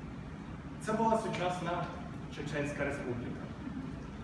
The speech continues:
Як ви знаєте, в нашій війні сьогодення Чеченська Республіка і її жителі воюють за ката на території іншої країни, помирають безславною смертю.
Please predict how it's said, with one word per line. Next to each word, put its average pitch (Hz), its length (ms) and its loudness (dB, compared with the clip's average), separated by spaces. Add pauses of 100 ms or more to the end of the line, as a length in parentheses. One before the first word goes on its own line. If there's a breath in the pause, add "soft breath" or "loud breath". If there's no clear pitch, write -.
(800)
Як 143 200 4
ви 156 140 2
знаєте, 180 400 4
в - 40 4
нашій 196 260 4
війні 185 280 2
сьогодення 170 600 4
Чеченська 117 580 -2
Республіка 180 680 0 (520)
і 123 60 0
її 120 440 2 (320)
жителі 185 400 2 (600)
воюють 123 520 2 (460)
за - 140 -2
ката 127 440 0 (880)
на 117 60 -2
території 117 680 0 (140)
іншої 110 260 -4 (120)
країни, 120 340 0 (720)
помирають 120 540 4
безславною 107 500 -2
смертю. - 440 -6